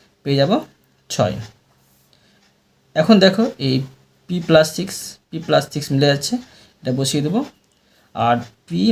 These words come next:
মাইনাস থ্রি এখানে বসিয়ে নেবো। তোমরা কিন্তু এটাও কিন্তু আগে বসাতে পারো, কোনো অসুবিধা নেই, মানে এটা আগে বসাতে পারো, এটা পরে বসাতে পারো। এটা আমি তোমাদের সুন্দরভাবে শিখে দিলাম। এরপরে দেখো কোষে দেখি তেরো দশমিক একের অঙ্কগুলো। দেখো কোষে দেখি তেরো দশমিক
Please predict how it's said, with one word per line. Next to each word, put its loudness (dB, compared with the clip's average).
মাইনাস 0
থ্রি -4
এখানে 0
বসিয়ে -2
নেবো। -2
তোমরা 2
কিন্তু -2
এটাও 4
কিন্তু 2
আগে 4
বসাতে 0
পারো, 4
কোনো 4
অসুবিধা 0
নেই, 4
মানে 2
এটা 0
আগে 0
বসাতে -2
পারো, 4
এটা -2
পরে 0
বসাতে -4
পারো। -8
এটা 4
আমি 4
তোমাদের 0
সুন্দরভাবে 0
শিখে 2
দিলাম। 2
এরপরে 4
দেখো 0
কোষে -2
দেখি 0
তেরো 4
দশমিক 0
একের -2
অঙ্কগুলো। -4
দেখো 4
কোষে 4
দেখি 0
তেরো 4
দশমিক -2